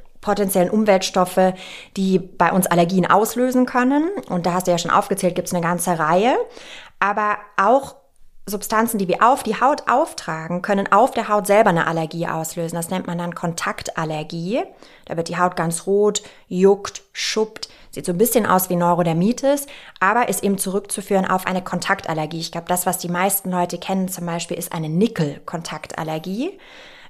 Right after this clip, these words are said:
Ähm, zum Beispiel von einem Modeschmuck oder von Ohrringen oder einem, einem, ähm, nickelhaltigen Knopf in der Hose.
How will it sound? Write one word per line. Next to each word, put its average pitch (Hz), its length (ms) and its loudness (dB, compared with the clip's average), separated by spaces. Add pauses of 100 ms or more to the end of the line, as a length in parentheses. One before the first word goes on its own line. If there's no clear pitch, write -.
Ähm, 170 560 0
zum 165 80 -6
Beispiel 165 180 -4
von 165 140 -6
einem 160 160 -4
Modeschmuck 180 560 0
oder 156 120 -4
von 170 120 -8
Ohrringen 185 420 2
oder 170 120 -4
einem, 160 180 -8 (100)
einem, 160 480 -10
ähm, 160 220 -10
nickelhaltigen 160 720 -6
Knopf 185 280 -6
in 165 120 -6
der 156 160 -6
Hose. 220 420 2